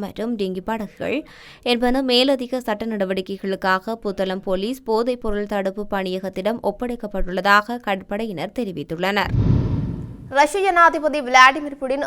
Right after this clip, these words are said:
Speaker 2: ஆயிரத்து தொள்ளாயிரத்து தொன்னூற்றி ஓராம் ஆண்டு சோவியத்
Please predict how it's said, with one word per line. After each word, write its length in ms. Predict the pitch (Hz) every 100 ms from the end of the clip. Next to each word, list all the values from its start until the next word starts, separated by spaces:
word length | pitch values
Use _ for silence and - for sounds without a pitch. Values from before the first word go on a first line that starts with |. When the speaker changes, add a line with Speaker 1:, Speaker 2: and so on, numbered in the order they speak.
| 262
Speaker 2:
ஆயிரத்து 340 | 277 320 339 311 294
தொள்ளாயிரத்து 540 | 277 277 277 269 285 294
தொன்னூற்றி 340 | 262 262 262 254
ஓராம் 340 | 254 254 240 233
ஆண்டு 220 | 240 233 247 339 - - _ -
சோவியத் 520 | 359 349 359 339 339